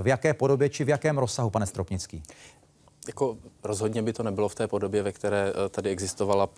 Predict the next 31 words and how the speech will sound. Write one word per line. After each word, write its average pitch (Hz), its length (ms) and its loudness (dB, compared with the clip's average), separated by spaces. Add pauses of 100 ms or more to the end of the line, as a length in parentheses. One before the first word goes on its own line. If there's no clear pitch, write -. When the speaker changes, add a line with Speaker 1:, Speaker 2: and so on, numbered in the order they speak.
Speaker 2:
povinná 98 300 0
vojenská 92 400 -2
služba 101 440 -2
před, - 460 -6
eh, 90 760 -2
listopadem. 107 720 0 (460)
Eh, 92 760 -2
kona-, 110 160 0 (340)
konec 104 220 0
konců 107 320 -4
byla, 110 240 4
eh, 101 220 0
vlastně 95 320 0
docela 104 260 0
dost 104 140 4
diskreditována 107 640 2
taky 101 220 -2
tím 107 180 -2
způsobem, 107 520 2
jakým 104 300 0
byla 107 160 4
prováděna. 104 500 2
Byla 98 160 2
to 101 120 -4
prostě 104 320 0
jenom 107 300 4
ztráta 98 340 0
času 104 360 -2
ve 104 100 2
výsledku. 107 520 -4
Eh, - 460 -4